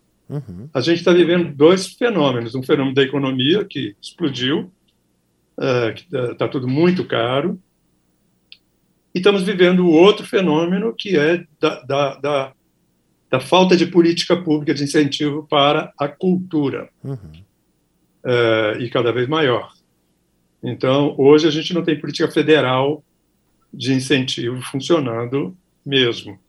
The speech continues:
Speaker 2: E temos uma censura velada que nos atrapalha muito. Eh, no Distrito Federal,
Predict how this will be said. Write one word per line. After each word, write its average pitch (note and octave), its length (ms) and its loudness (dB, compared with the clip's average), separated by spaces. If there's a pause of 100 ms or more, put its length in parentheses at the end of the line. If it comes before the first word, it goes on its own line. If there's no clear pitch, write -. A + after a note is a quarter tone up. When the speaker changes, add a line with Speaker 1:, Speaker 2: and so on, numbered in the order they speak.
(400)
Speaker 2:
E F3 180 0
temos C#3 420 2
uma D3+ 160 0
censura D3+ 440 -2
velada D#3 760 2
que D#3+ 280 -4
nos D3 280 -6
atrapalha F3+ 480 -2
muito. D#3+ 340 -4 (1160)
Eh, A#2 800 2 (220)
no F3+ 240 4
Distrito - 400 -6
Federal, C3 680 -2